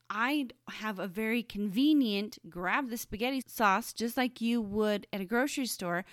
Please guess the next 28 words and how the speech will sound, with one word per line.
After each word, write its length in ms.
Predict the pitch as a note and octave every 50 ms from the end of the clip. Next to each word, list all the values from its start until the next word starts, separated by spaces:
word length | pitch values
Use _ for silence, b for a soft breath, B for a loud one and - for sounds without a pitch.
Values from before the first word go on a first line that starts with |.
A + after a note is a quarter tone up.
| B B B B _ -
I've 240 | B3 B3+ B3 A3
done 220 | G3 A3+ G#3+ G#3+ G#3+
that 200 | G#3 F3+ - -
for 120 | - F#3+
myself. 440 | F3+ F3 E3+ E3+ - - B3 A3 E3
So 120 | - - G#3+
you 100 | A#3 C#4
can 160 | - D#4+ C#4+
pick 200 | C#4 C4+ - -
any 200 | - A3 A3 G#3+
recipe. 420 | G#3+ A#3+ C#4 C4 - A3 - F3+
You 200 | E3 D#3+ F3 G3+
could 200 | G#3 - A#3 G3 B B B B B B B
make 260 | - F3+ G3 F#3 -
your 80 | A#3+ - -
own 220 | - A#3 A#3 B3 B3
ketchup. 460 | - G#3 B3+ C#4+ - - G#3 D#3 - _ _ B B B B B _ -
Another 440 | G#3+ F#3 G3 G3+ G#3 G3 A3 G#3+ G3+
really 340 | F#3 F#3+ G#3 G#3+ G#3+ G#3 F#3
fun 400 | - - - A3+ G#3 G3+ G#3 F#3+
recipe 460 | F#3 F#3 F#3 - G3+ - - G3+ F#3+
that 180 | D#3+ - -
we 200 | F3 F3+ A3+ A3+
like 240 | G#3 G3+ G3 F#3+ F#3+
here 280 | - - - G3 F#3 F3+
at 140 | E3+ - - - _ _ _ _
the 100 | - E3
homestead 720 | - - A3+ A3+ A#3+ B3 A3 - - A3 G3 F#3 F3+ -